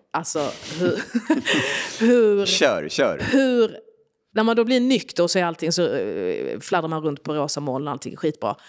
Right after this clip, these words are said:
Speaker 1: Men sen kom ju liksom de andra korsberoende. Alltså jag bytte ju ut ett beroende mot ett annat. Och det var, alltså jag blev ju träningsnarkoman och sen började jag hålla på med maten. Du vet, jag kunde inte äta ditten och datten.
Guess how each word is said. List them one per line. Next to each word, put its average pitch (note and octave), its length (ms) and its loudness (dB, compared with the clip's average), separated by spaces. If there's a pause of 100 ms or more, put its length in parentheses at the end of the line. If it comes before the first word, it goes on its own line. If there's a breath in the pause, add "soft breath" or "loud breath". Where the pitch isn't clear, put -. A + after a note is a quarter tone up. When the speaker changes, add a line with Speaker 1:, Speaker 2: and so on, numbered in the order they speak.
(140 loud breath)
Speaker 1:
Men F#3 180 0
sen F#3 260 -2
kom F3+ 260 -2
ju F3+ 100 2
liksom F3 260 -2
de F#3 100 0
andra E3+ 260 -2
korsberoende. D3+ 960 -2
Alltså F3+ 140 0
jag F3+ 80 -2
bytte - 320 -4
ju F#3+ 120 2
ut F3 340 0
ett F#3 240 -6
beroende D#3+ 500 0
mot D#3+ 220 -6
ett E3+ 120 -4
annat. F#3 680 -2
Och F3 100 -2
det E3+ 160 2
var, E3+ 160 0
alltså E3 180 -4
jag D#3+ 60 -2
blev D#3 160 0
ju D3 140 0
träningsnarkoman D#3 1200 -4
och C#3 60 -10
sen C#3+ 180 -8
började C3+ 160 -4
jag B2+ 40 -12
hålla B2+ 180 -6
på A#2 120 -10
med A2+ 160 -8
maten. F3 800 -2
Du G#2+ 60 -4
vet, G#2 200 -6
jag - 100 -14
kunde F#2+ 160 -8
inte - 140 -12
äta - 200 -12
ditten D#3+ 380 -8
och D3 80 -6
datten. D3 440 -4